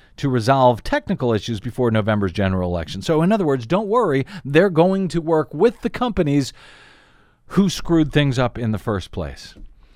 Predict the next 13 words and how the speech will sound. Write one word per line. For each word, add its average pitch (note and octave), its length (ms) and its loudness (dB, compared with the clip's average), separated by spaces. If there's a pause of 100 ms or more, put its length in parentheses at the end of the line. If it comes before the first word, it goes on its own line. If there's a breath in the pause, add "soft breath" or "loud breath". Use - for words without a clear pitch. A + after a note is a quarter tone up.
(320 soft breath)
According D#3+ 280 0
to C#3 100 0
their B2+ 100 2
website, C3+ 680 0
uh, A#2+ 200 2
the A2 80 -4
company A#2+ 500 -2
has G#2+ 240 -2
clients B2 720 -4
in G2+ 320 -2
five B2+ 480 -2
states, D3+ 500 -4
but, B2+ 400 2